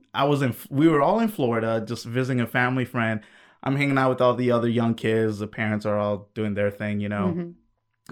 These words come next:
Speaker 1: I hear this story in the other room, and I just come running in, going like, "What the H? Are you serious?" And she was like, "What's wrong?" I was like, "You named me after a dead guy?" And then she was like, "Plenty of people named people after dead people." I'm like,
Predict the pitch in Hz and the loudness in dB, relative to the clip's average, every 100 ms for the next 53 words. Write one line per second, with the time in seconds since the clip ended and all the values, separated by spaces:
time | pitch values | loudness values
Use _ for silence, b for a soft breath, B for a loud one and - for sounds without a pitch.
0 | - - 127 143 165 160 131 - - 127 | -8 -4 -4 2 4 4 2 0 2 6
1 | 123 110 107 117 117 104 107 113 107 101 | 6 4 2 4 2 2 0 0 0 -4
2 | B B B B _ - 139 170 151 - | B B B B _ -2 0 0 -2 0
3 | 165 127 123 147 147 143 147 143 131 151 | 2 2 2 2 2 2 0 0 0 0
4 | 147 147 139 139 220 254 247 - 226 185 | 0 0 0 -2 -2 -2 -2 0 2 2
5 | 180 233 247 220 220 220 254 - 226 247 | 2 2 2 2 2 4 2 0 0 0
6 | 269 - 196 220 214 202 214 220 247 240 | 0 0 0 2 0 -2 -2 -4 -2 -2
7 | 220 190 220 226 214 B B B B - | -2 0 -2 0 -2 B B B B 2
8 | 254 240 240 262 262 254 262 - 226 180 | 6 10 10 10 6 4 2 2 2 4
9 | 131 208 277 208 269 269 339 320 - 262 | 6 6 6 4 4 4 2 0 2 2
10 | 294 214 208 214 202 190 - - 262 285 | 2 2 0 2 0 -2 -12 -8 -2 2
11 | 269 208 - 170 165 143 139 110 143 131 | 4 4 2 0 0 0 0 -2 -2 2
12 | 123 - 120 104 127 123 135 131 208 247 | 0 2 -4 0 -2 0 0 2 2 2